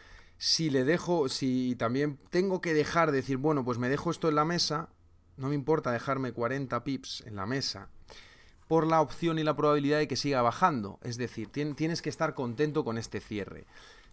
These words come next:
A todos nos gustaría cerrar en el mínimo, pero claro, yo sé que eso es el mínimo cuando ya se ha dado la vuelta. Entonces hay que ser realistas, disciplinados,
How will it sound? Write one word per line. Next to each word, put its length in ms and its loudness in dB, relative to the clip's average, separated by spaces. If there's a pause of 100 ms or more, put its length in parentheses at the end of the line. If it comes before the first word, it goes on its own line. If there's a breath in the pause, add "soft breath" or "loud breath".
(100)
A 140 2
todos 240 6
nos 140 2
gustaría 420 2
cerrar 320 0
en 100 2
el 140 2
mínimo, 520 0
pero 200 0
claro, 380 2
yo 180 0
sé 160 -2
que 80 0
eso 100 0
es 80 -2
el 120 0
mínimo 380 -2
cuando 260 0
ya 140 0
se 120 -4
ha 40 -2
dado 200 -2
la 100 -8
vuelta. 340 -12
Entonces 280 -10
hay 80 -4
que 100 -4
ser 160 -4
realistas, 600 -6
disciplinados, 880 -4